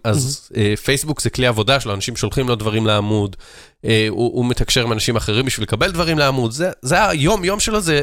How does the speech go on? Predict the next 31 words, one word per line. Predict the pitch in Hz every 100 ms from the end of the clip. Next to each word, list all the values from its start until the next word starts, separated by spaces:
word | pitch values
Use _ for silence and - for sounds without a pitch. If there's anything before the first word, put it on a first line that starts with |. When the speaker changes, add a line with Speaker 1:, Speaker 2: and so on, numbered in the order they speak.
| -
Speaker 1:
זה | 127
לדבר | 123 127 156
דרך | 156 139
הפייסבוק | - 143 135 127
מסנג'ר. | 127 - 98 95
עכשיו, | - 120
גם | 170
המסנג'ר | 190 190 233 240 120
שלו | 98 104 95
נחסם. | 95 - 92 82 _ _ -
עזוב | - - _ 175 165
Speaker 2:
מהמם. | 190
Speaker 1:
שהוא | 277
לא | 233
יכול | 180
לפרסם | 147 135 147
פוסטים | 120 123 127
בפייסבוק, | 107 - 120 -
הוא | 143
לא |
יכול | 185 220
לנהל | 202 -
תקשורת | - - 208 220
עם | 180
אנשים, | 160 - 202
שזה | 143 156
מה | 156
שהוא | 139
עושה | 127 127
כל | 127
היום, | 113